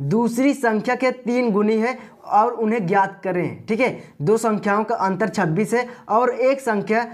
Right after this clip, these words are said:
दूसरी संख्या की तीन गुनी है, उन्हें ज्ञात करें, ठीक है। ये आपको क्वेश्चन को हल करना है। चलिए कि कैसे हल, हल करना है मैं आपको बताता हूँ, ठीक है। यहाँ पे क्या करना है, आपको इस तरीके से आपको बराबर कर देना है, ठीक है।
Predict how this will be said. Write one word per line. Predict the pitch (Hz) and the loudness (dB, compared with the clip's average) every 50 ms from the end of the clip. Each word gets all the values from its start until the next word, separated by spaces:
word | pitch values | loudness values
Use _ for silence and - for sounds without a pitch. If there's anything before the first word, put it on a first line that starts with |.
| - - 147 | -12 -6 -2
दूसरी | 151 175 214 208 - 254 254 254 | 0 0 0 0 0 0 -2 0
संख्या | 214 240 220 208 202 240 233 | 0 0 0 0 2 0 0
की | 233 240 262 | 0 0 -4
तीन | - - - - 277 302 285 247 | -6 -4 0 2 2 4 4 2
गुनी | 214 220 220 214 | 0 -2 0 0
है, | 214 233 247 240 - - - 196 | 0 -2 -2 -4 -10 -14 -4 0
उन्हें | 202 202 226 226 185 | 0 2 2 2 2
ज्ञात | 175 196 196 196 196 - | 2 0 0 0 -2 -4
करें, | 185 170 165 151 160 | -2 -2 -2 -2 -2
ठीक | 220 254 | 0 0
है। | 262 - - - - - - | 0 0 -2 -8 -14 -4 0
ये | 214 262 | 2 2
आपको | 277 269 - - 214 214 220 233 233 | 2 2 2 0 0 0 0 -4 -2
क्वेश्चन | - 220 196 202 220 220 | -2 -2 0 0 -2 -2
को | 214 233 214 | 0 -2 0
हल | 160 180 175 | 0 0 0
करना | 165 175 160 165 170 | 0 0 0 0 0
है। | 165 | 0
चलिए | 220 214 226 226 | 2 2 2 0
कि | 233 214 | 0 0
कैसे | 226 214 - 240 | 0 0 0 2
हल, | 226 214 214 220 214 - | 0 2 0 -2 -2 -2
हल | 180 190 208 202 | -2 0 0 2
करना | 220 208 214 233 | 2 2 2 2
है | 254 247 - - - - | 0 -2 -6 -16 -10 -4
मैं | 180 180 220 | 0 2 2
आपको | 208 202 - 214 | 2 2 2 0
बताता | 208 185 180 175 180 | 0 0 0 0 0
हूँ, | 170 | 0
ठीक | 233 247 | 2 0
है। | 233 151 - - - - 185 | 0 0 -2 -8 -10 -2 2
यहाँ | 214 226 247 | 4 4 4
पे | 226 254 | 2 0
क्या | 226 240 233 | 0 0 0
करना | 233 233 214 220 226 | 0 0 -2 0 -2
है, | 247 247 240 | -2 -2 0
आपको | - 190 202 196 - 233 226 | 2 0 0 2 0 0 -2
इस | 208 - | 0 0
तरीके | 220 202 202 214 | -2 -4 -4 -2
से | 214 220 | -2 -2
आपको | 196 208 214 | -2 -2 -2
बराबर | 185 175 180 175 165 180 | -2 2 2 2 2 0
कर | 180 185 170 | -2 -2 -2
देना | 175 170 175 | 0 0 -2
है, | 175 | -2
ठीक | 190 214 | 0 -2
है। | 208 147 | -2 -2